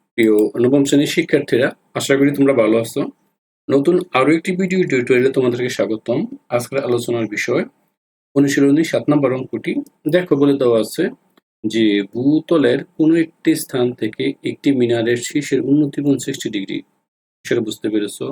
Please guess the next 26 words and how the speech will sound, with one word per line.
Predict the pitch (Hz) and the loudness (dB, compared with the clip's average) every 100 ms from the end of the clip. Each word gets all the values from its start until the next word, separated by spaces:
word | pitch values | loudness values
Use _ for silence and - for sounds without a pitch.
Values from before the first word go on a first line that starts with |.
| - _ _ _ _ _ - | -12 _ _ _ _ _ -4
ভূতলের | 123 127 160 170 170 143 | -4 0 2 2 0 0
কোনো | 135 139 | 2 2
একটি | 135 143 | 0 -6
স্থান | - 131 143 | -4 0 0
থেকে | 135 123 - 113 | -2 -4 -4 -4
একটি | - 135 123 | -4 -2 0
মিনারের | 113 113 117 123 | 0 0 0 0
উন্নতি | 123 123 113 | 0 -2 -6
শীর্ষ | - 123 - 110 | -10 -12 -8 -4
কোণ | 117 120 | -4 -4
তিরিশ, | 139 123 113 - _ _ _ | -6 -6 -8 -16 _ _ _
সিক্সটি | - 139 - 104 | -6 -6 -6 -12
ডিগ্রি। | - - - _ _ _ _ _ _ 117 | -12 -14 -20 _ _ _ _ _ _ 0
এর | 131 160 | 2 4
মা-, | 156 - 127 | 2 0 0
এর | 143 147 | 2 4
মানে | 120 120 | 4 2
হচ্ছে, | 110 - - 139 202 _ _ _ _ - | 0 -8 -6 -6 -6 _ _ _ _ -4
এই | 101 101 98 - | -2 0 -4 -2
ধরো, | 113 120 156 - _ - | 2 2 0 -4 _ -4
এই | 104 101 - _ - | -2 -2 -8 _ -6
ভূতলে | 123 123 160 180 | -2 2 2 2
কোনো | 151 131 | 2 0
একটি | 120 - | -2 -6
স্থান | 127 123 123 | 0 0 0
থেকে | 101 - | -6 -6